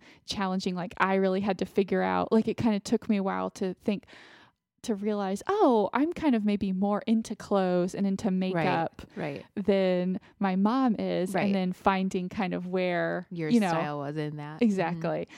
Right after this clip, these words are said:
Speaker 1: So, so that a little bit. And then in terms of style, I always loved watching classic movies. And so I think maybe especially Audrey Hepburn. I
Speaker 2: Yeah.
Speaker 1: loved Charade and Roman
Speaker 2: Yeah.
Speaker 1: Holiday, um, and just her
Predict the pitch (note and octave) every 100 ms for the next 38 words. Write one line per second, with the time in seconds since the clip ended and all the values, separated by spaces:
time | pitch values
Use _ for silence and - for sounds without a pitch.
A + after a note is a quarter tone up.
0 | - - A#3+ A3 A3 - A3+ A#3+ C#4+ A#3+
1 | G#3+ G#3 G3 G3 G#3+ G#3+ G#3 - C#4 F4
2 | D4 - - F3 F#3+ F#3+ F#3 - G3 G3
3 | G3 G3 G#3 A#3+ D4+ B3 G3 F3+ - F#3
4 | F3 - F#3 F3 - F#3 F3+ G3+ - F3
5 | F#3 E3+ E3 F#3 - G3 - F3+ E3+ -
6 | A3 E4+ G4 F4 G#3+ - F#3 - F#3+ F#3
7 | F3+ - F3+ F3+ F#3 F#3 - A3 A#3+ B3
8 | A#3 G3 D3+ F#3 F3 - - E3+ G3+ A3+
9 | A3+ A3 G#3+ F3 E3+ E3 E3+ F#3+ G#3 G#3
10 | G#3 G3+ G3 G3+ - - - - G#3 G3
11 | G3+ G3 - - B3 A3 G#3 G3+ G3 A3+
12 | - A3+ A3 A#3 A#3+